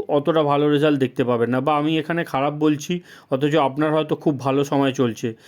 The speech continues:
সেক্ষেত্রেও আপনি অতটা খারাপ রেজাল্টও পাচ্ছেন না। বা আপনার সময় হয়তো খারাপ চলছে কিন্তু বৃহস্পতির গোচর আপনার ভালো ঘর দিয়ে হচ্ছে ট্রানজিট, তো সেক্ষেত্রেও কিন্তু আপনারা অতটা ভালো রেজাল্ট লক্ষ্য করতে পারবেন না। এইভাবে রেজাল্টের মধ্যে কম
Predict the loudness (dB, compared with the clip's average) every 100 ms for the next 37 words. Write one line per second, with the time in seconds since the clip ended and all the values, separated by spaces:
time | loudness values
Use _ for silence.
0 | -20 -2 0 2 0 2 2 2 0 0
1 | -2 -4 -2 0 2 2 2 2 2 2
2 | -2 0 -2 -2 -8 -10 _ -20 -20 _
3 | 0 2 0 0 0 0 -6 -20 -2 0
4 | 2 2 0 0 -2 0 -2 0 2 2
5 | 2 -2 -2 -2 0 2 2 2 0 -2
6 | 2 2 2 0 0 -2 -2 0 2 2
7 | 2 2 2 2 2 -2 -4 -4 -12 -8
8 | -2 -2 2 0 -2 -18 -20 -6 -2 -2
9 | 0 0 2 0 0 0 0 0 -2 0
10 | 0 0 2 0 0 2 2 2 0 -2
11 | -8 _ _ 2 2 4 4 4 2 0
12 | -2 _ _ 0 0 2 2 2 -4 -6
13 | _ _ 0 2 4 4 4 4 2 0
14 | -2 -2 0 -2 -2 0 2